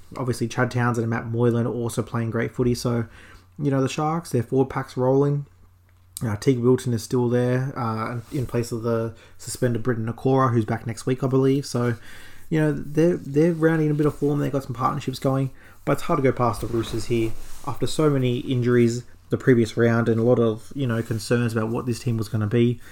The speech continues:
the way they really came back and put on a really good performance. Sam Walker, we spoke about it, you know, had a great game. Drew Hutchison had a great game as well. No, nothing to take away from him. He's gonna be an important figure in this side for the rest of the season until Lachlan Lamb is back at least.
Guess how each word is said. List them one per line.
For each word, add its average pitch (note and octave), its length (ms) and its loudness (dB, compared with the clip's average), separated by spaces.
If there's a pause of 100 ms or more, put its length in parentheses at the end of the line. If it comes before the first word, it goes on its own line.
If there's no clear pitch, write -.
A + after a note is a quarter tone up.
(440)
the C3 80 2
way C3+ 160 6
they A#2+ 140 4
really B2+ 300 6
came A2+ 280 -2
back A2 260 -2
and A2+ 220 -4 (160)
put D3+ 200 2
on C3 160 4
a A2+ 80 0
really B2+ 320 6
good B2 140 -2
performance. A2+ 640 -4 (340)
Sam B2 320 0
Walker, A#2 300 0
we A2 80 0
spoke - 280 0
about A#2 240 0
it, A#2+ 180 -2 (120)
you C3+ 120 -4
know, A2+ 120 -2
had A2 160 -2
a A2 40 0
great A2+ 220 0
game. A#2 200 -2
Drew D#3 200 2
Hutchison D#3 540 -2 (680)
had C#3+ 140 0
a C#3+ 40 6
great C#3 160 4
game C3 180 2
as A#2+ 120 0
well. C3 180 6
No, C3+ 200 0
nothing C#3 300 -4
to A#2 60 -4
take B2+ 160 0
away A#2+ 140 0
from A2+ 160 -4
him. A#2+ 220 0
He's B2 180 2
gonna A#2+ 140 2
be A#2+ 300 2 (300)
an B2+ 60 0
important A#2+ 380 2
figure A#2+ 200 2
in A#2 80 4
this A2+ 140 -2
side A#2+ 260 0
for B2 60 -6
the A#2 60 0
rest A2 200 0
of A2 60 -2
the G2+ 80 -4
season B2 380 2
until A2+ 240 0
Lachlan A2+ 320 0
Lamb A#2 220 2
is A#2 100 -2
back A2+ 200 -6
at A2+ 60 -4
least. A#2+ 400 0